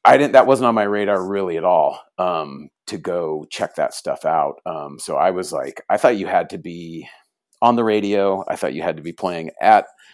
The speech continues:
like, the Forum or something where the Lakers played to, to, to be a touring band. That's, I didn't really grasp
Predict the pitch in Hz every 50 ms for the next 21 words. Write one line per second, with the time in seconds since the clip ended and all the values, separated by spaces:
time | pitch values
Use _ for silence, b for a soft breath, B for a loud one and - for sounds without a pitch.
0 | B B B - 90 80 - - - _ _ - - - 120 113 107 104 104 104
1 | 101 98 90 87 - - 101 90 - 98 95 92 90 82 82 80 82 85 101 104
2 | - 98 98 - - - 95 87 87 87 87 82 - - - 87 85 85 - -
3 | - _ _ _ _ _ _ _ _ _ _ _ _ _ _ - 107 92 - _
4 | _ _ _ _ _ _ _ - - 101 90 101 92 78 - - 90 90 92 98
5 | 101 95 101 101 107 110 113 117 90 92 90 - - - - - - 92 85 107
6 | 98 80 69 98 95 90 85 78 - 82 85 82 82 85 - - -